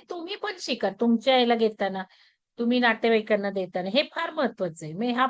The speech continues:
फॉर्म वाचला की हा व्यवस्थित जे लिहितील त्यांना होणार, नाही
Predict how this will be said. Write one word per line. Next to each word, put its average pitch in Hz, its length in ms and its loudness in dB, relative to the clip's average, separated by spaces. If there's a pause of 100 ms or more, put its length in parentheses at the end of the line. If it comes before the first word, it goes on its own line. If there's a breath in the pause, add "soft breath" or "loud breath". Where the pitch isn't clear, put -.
फॉर्म 285 220 0
वाचला 285 340 0 (600 loud breath)
की 277 260 -4 (100)
हा 254 260 6 (180)
व्यवस्थित 254 580 2
जे 262 280 0
लिहितील 262 400 -2
त्यांना 254 260 4
होणार, 226 320 0
नाही 220 200 0